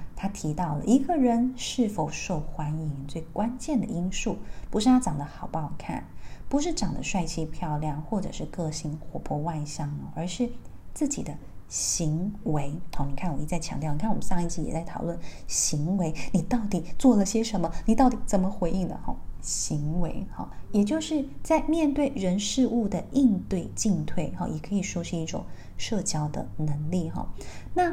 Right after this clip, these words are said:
如果你想要拥有良好的社交能力，其实说真的，就是要能够自我约束。自我约束，你要自律，self-discipline，好不好？好，避免做出惹人厌的行为，哈。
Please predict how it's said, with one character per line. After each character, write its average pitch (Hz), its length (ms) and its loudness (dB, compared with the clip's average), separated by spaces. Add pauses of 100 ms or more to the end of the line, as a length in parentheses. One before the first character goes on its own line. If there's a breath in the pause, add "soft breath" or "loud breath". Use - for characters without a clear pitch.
(360 loud breath)
如 294 120 6
果 339 120 0
你 262 120 10
想 151 240 2
要 180 140 2
拥 165 300 0
有 190 160 0
良 151 340 -2
好 - 380 -4
的 - 240 -4
社 190 240 -2
交 147 400 -4
能 147 240 -4
力， - 240 -4 (240)
其 - 180 -2
实 180 120 -4
说 233 200 2
真 233 260 2
的， 220 220 2 (240 loud breath)
就 277 160 0
是 254 160 2
要 247 160 6
能 151 200 2
够 - 180 -4 (220)
自 214 300 0 (100)
我 131 160 -2 (240)
约 175 380 0
束。 - 440 0 (400 loud breath)
自 226 160 6
我 170 180 8
约 175 280 6
束， 226 220 4
你 214 120 6
要 240 140 6
自 262 500 8
律， 247 320 10
self-discipline， 247 1400 6
好 185 80 -2
不 190 40 2
好？ 196 240 2 (100)
好， - 180 0 (260 loud breath)
避 294 140 6
免 214 260 6
做 214 180 0
出 190 380 -4
惹 165 100 0
人 147 300 0
厌 175 160 0
的 147 80 -2
行 147 460 0
为， 156 180 -2
哈。 156 180 -4